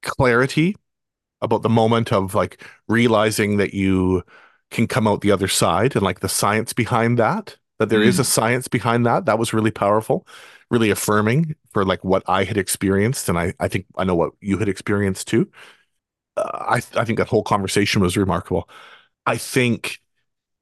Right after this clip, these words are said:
Speaker 1: looking at, I mean, we had a, we had a number of people like Garth Mullins who were informing us and educating us on the greater issues within our province and the politics within our province. That was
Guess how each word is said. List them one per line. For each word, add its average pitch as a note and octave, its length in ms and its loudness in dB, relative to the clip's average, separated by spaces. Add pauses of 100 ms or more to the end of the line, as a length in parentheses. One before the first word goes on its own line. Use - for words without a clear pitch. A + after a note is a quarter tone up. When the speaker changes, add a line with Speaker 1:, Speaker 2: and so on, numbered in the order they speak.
(440)
Speaker 1:
looking B2 440 2
at, - 240 -6
I G#2+ 60 0
mean, A2 140 2
we A2+ 80 2
had A#2+ 140 2
a, G#2+ 200 -4
we B2 80 4
had A2 80 4
a G#2+ 40 4
number A#2 200 2
of A2 80 2
people A#2 280 0
like G2+ 320 0 (140)
Garth G#2 240 0
Mullins G2 360 0
who G#2 120 2
were F2+ 300 2 (440)
informing G#2 640 0
us G2+ 180 0
and G2 80 0
educating G2 540 0
us F2+ 160 -2
on F#2 240 0
the F2+ 280 0 (560)
greater G#2+ 320 0
issues G2 340 0
within G2 220 -2
our F2+ 120 0
province F2+ 500 -2
and F#2+ 80 -2
the F2+ 40 -4
politics F#2+ 560 -2
within F#2+ 200 -2
our F2 100 -2
province. F2+ 460 -2
That B2+ 180 0
was G#2 340 -2